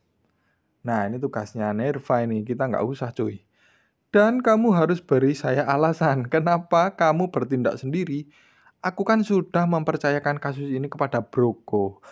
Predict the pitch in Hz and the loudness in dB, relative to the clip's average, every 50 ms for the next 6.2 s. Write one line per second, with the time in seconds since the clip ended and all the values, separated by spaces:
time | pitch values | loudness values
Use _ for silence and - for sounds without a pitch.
0 | - _ _ _ 165 190 214 208 220 202 185 160 147 135 139 127 127 120 - - | -20 _ _ _ 2 2 4 4 4 4 4 4 2 2 2 0 -2 -4 -2 -2
1 | 104 104 117 147 147 - _ - _ _ _ _ _ _ _ _ 196 214 202 190 | -2 -2 -2 -4 -10 -14 _ -20 _ _ _ _ _ _ _ _ 2 4 4 4
2 | 202 208 202 202 208 208 202 185 175 156 156 160 165 156 175 175 170 - _ - | 4 4 4 4 4 4 4 4 4 4 2 2 4 4 4 2 2 -2 _ 2
3 | 143 127 123 123 131 131 120 _ _ _ _ _ _ _ _ _ _ _ _ - | 4 6 6 4 4 2 -2 _ _ _ _ _ _ _ _ _ _ _ _ 0
4 | 214 220 208 196 190 175 151 135 110 139 139 - - 110 120 - - _ _ _ | 2 4 6 4 4 4 2 0 -2 -4 -4 -4 -4 -6 -6 -6 -14 _ _ _
5 | _ _ _ _ _ _ _ _ - 185 185 185 - 226 214 - 139 135 131 127 | _ _ _ _ _ _ _ _ 0 0 0 2 0 -2 -2 0 2 2 2 4
6 | 143 135 139 143 | 4 2 2 2